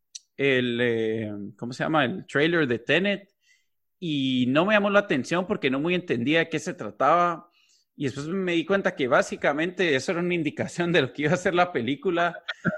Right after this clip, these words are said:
porque no,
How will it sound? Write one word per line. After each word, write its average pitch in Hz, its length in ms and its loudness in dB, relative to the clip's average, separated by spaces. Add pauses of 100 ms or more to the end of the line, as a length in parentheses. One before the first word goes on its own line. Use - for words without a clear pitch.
(680)
porque 165 1080 4 (100)
no, 202 1080 -2